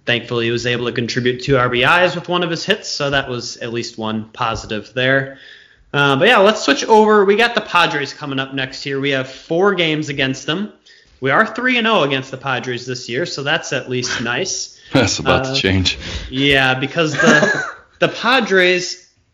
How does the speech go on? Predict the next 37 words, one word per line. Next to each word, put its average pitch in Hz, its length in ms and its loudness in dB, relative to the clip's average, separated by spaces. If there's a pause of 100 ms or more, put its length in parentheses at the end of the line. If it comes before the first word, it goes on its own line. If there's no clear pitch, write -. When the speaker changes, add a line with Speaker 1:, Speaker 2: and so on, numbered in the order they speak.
Speaker 1:
as 175 220 0
we're 180 220 4
recording 160 400 0
this, 139 160 -4
have 139 160 -2
won 143 260 0
eight 160 220 0
games 151 280 0
in 151 120 -2
a 135 40 -2
row. 113 560 -4
They're 147 120 -2
currently 196 480 0
up 165 300 -6
eight 156 220 -2
to - 120 -10
one, 123 400 -2
so 147 100 -6
it's 139 100 -6
about 196 220 0
to 190 60 -12
be 135 400 0
nine 135 420 0
games 110 360 -4
in 113 100 -8
a 107 40 -6
row. 104 520 -2 (1000)
It, 156 340 2 (460)
I 156 160 2
don't 202 140 6
know 185 160 6
what's 175 240 4
gonna 165 180 0
happen 135 340 -4
this 117 220 -8
series, 101 500 -8
but 113 400 -6